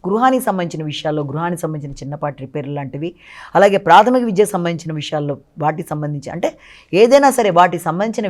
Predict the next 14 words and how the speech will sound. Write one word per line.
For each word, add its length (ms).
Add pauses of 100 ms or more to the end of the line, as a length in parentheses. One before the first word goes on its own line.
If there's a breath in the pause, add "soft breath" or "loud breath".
విషయాలలో 460 (400 soft breath)
కొంత 140 (120)
చికాకులు 380
ఉండే 140
అవకాశం 420
ఉంది. 180 (280 soft breath)
అలాగే 260
ముఖ్యంగా 400
తల్లి 260
యొక్క 140 (160)
ఆరోగ్య 300
విషయంలో 340 (360 soft breath)
ప్రత్యేక 500
శ్రద్ధ 300